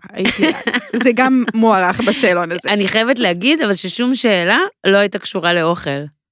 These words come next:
Speaker 2: אלא רק
Speaker 1: אמ,
Speaker 2: לליינאפ של
Speaker 1: אני
Speaker 2: שנים.
Speaker 1: כאילו עשיתי,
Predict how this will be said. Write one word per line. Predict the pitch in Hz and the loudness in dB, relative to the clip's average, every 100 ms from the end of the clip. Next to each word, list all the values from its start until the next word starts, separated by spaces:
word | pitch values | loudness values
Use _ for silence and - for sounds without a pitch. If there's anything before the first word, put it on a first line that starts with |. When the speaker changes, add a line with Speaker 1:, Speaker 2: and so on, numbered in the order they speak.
| _ _ _ - | _ _ _ -2
Speaker 2:
אלא | 226 226 233 226 | 2 4 4 2
רק | 220 | 2
Speaker 1:
אמ, | 233 | 2
Speaker 2:
לליינאפ | 233 196 180 175 185 214 202 | 2 2 2 2 0 -2 -4
של | - | -4
Speaker 1:
אני | 160 | -2
Speaker 2:
שנים. | 226 - | 0 0
Speaker 1:
כאילו | 190 294 320 | 2 2 2
עשיתי, | 190 190 247 240 277 247 | 0 -4 -6 -4 -2 -4